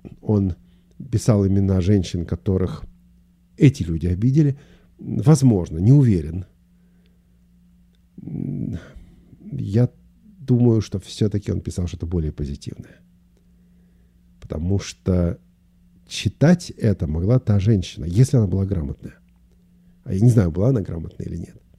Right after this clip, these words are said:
Мне гораздо ближе, то есть, ну, первый вариант, то, что говорит доктор Маги, возможно, я это встречал в комментариях, мне гораздо ближе, э,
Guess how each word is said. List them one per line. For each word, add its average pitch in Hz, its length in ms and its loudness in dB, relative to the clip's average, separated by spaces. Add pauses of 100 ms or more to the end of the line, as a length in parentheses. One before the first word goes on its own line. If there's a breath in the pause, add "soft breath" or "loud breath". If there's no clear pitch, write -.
(840 soft breath)
Мне 123 200 4
гораздо 110 380 2
ближе, 110 280 2
то 127 140 -4
есть, 117 100 -2
ну, 160 120 0
первый 135 320 4
вариант, 104 440 0
то, 92 160 -4
что - 200 -10
говорит 85 360 -6
доктор 87 240 -8
Маги, 113 220 0
возможно, 107 520 4
я 85 140 -6
это - 140 -6
встречал 139 340 -2
в 139 60 -6
комментариях, 82 560 -6 (960 soft breath)
мне 131 180 6
гораздо 117 340 4
ближе, 104 540 2 (1200)
э, 101 260 0